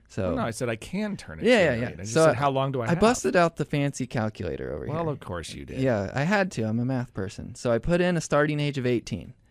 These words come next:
Speaker 1: right?
Speaker 2: Mm-hmm.
Speaker 1: And I threw, um, a retirement age in there of one hundred years old.
Speaker 2: Okay.
Speaker 1: And I put in a hundred dollars.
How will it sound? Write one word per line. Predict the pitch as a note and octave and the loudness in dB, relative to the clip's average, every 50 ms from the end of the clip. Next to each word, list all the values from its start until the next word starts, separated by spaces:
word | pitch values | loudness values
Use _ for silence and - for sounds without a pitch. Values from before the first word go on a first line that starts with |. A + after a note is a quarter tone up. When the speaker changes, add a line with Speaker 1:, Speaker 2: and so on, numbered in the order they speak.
| _ - | _ -2
Speaker 1:
right? | A2+ A#2 A#2 A#2 A#2 - _ _ _ _ - | 2 4 4 4 2 -2 _ _ _ _ -10
Speaker 2:
Mm-hmm. | A2+ A#2 A#2 C3+ F3+ A3+ | -8 -4 -4 -2 0 0
Speaker 1:
And | - B2+ B2 A2+ | 2 2 2 2
I | A2+ | 0
threw, | A#2 - - D#3 D#3+ D#3 D3+ D3+ D3 C#3+ B2+ - - - | -2 0 2 4 6 6 6 6 4 2 0 -4 -6 -4
um, | - C3 B2 A#2+ A#2+ A#2 A2 A2 G#2+ G2 - _ | 0 0 2 2 2 2 2 0 0 -2 -4 _
a | - B2+ | 0 2
retirement | B2+ B2+ C3+ A#2 - E3 D#3+ E3 D3+ C#3 C3 - - | 4 4 4 4 4 4 4 4 4 2 0 -2 -2
age | B2 B2 A#2 A2+ B2 | 0 0 0 0 0
in | A#2 A#2 | 0 0
there | A2+ A2+ A2+ G#2 G2 - | 0 0 0 -2 -4 -2
of | - A2 A#2 A#2 A#2 G#2+ | -2 0 0 0 -2 -4
one | G#2+ G#2 A2 A#2 C3 C3+ C#3 | -8 -6 -2 2 2 4 4
hundred | D3 C#3 B2 A#2 A2+ | 4 2 2 0 0
years | G#2+ G2 G2 - | 0 -2 -4 -4
old. | C#2+ - - - - _ _ _ _ - | -6 -10 -10 -14 -20 _ _ _ _ -4
Speaker 2:
Okay. | - D3+ G3 A3+ - - _ _ - | 0 0 0 0 -2 -8 _ _ -8
Speaker 1:
And | - B2 B2 B2+ C3 C3 C3 B2+ B2+ B2 | -2 0 2 4 4 4 4 4 4 4
I | B2 | 2
put | A#2+ - C#3 C#3+ C3+ | 0 0 0 2 2
in | C3+ C3 B2+ A#2+ | 4 4 2 2
a | E2 G2+ | 0 0
hundred | A#2 F3 F#3 G#3 G3+ | 2 2 4 4 6
dollars. | F3 D3+ C3 B2 B2 B2 B2+ C3 - - - | 6 8 8 8 6 4 2 0 -6 -12 -16